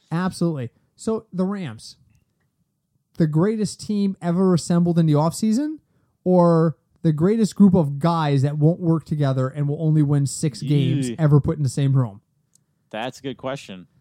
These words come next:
Speaker 1: I'm, I, I think I said this on Twitter. The magic number is four. And that's either the number of games they win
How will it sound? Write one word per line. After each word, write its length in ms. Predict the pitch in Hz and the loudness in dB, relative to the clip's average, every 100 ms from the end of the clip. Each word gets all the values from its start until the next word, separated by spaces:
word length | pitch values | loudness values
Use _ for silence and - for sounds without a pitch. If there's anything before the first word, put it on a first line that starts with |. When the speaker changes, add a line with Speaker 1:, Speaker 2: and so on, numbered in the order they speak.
| _ _ - | _ _ -10
Speaker 1:
I'm, 180 | 220 247 | -10 -8
I, 120 | 170 - | -10 -4
I 120 | 185 | -4
think 180 | 254 392 | -4 -4
I 40 | |
said 180 | - 254 | -4 -4
this 140 | 226 214 | -2 -2
on 100 | 180 | -2
Twitter. 340 | 196 123 104 _ _ | -2 -4 -6 _ _
The 80 | 151 | 0
magic 340 | 170 269 294 233 | 0 0 -4 0
number 280 | 254 202 | 4 6
is 100 | 165 | 6
four. 480 | - - 143 113 - _ _ - _ _ _ _ _ _ _ - | 2 -4 -4 -4 -12 _ _ -20 _ _ _ _ _ _ _ -8
And 120 | 156 | -4
that's 160 | 233 302 | -4 -4
either 160 | 311 | 0
the 100 | 254 | 2
number 300 | 220 226 202 | 2 4 2
of 100 | 156 | 2
games 260 | 156 160 143 | 2 2 4
they 120 | 135 | 2
win 360 | 117 127 190 | 2 0 0